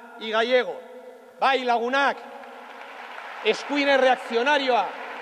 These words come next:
Eskuin erreakzionarioak gelditzea lortu dugu. Eta ez da gutxi hori baitzen lehen helburua, hori baitzen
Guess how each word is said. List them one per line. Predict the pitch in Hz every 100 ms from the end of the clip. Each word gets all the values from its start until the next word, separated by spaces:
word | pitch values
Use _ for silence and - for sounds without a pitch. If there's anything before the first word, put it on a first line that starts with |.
| - - - - - - - - - - - - - - - - - - - - - - - - - - - - - - - - - - - - - - - - - - - - -
Eskuin | 214 220 - 285 277
erreakzionarioak | 269 277 277 - 262 254 247 247 277 247 - - - - -
gelditzea | 208 226 262 - 233 240 233 233 - -
lortu | 202 226 226 226
dugu. | 220 233 208 - - -
Eta | 165 202 220
ez | 269
da | - 220
gutxi | - - - - - - - - -
hori | 220 233
baitzen | 233 226 240 226 226 226 - - -
lehen | 180 202 202 202 208 -
helburua, | 202 202 220 220 226 214 - -
hori | - 285 262
baitzen | 254 233 247 226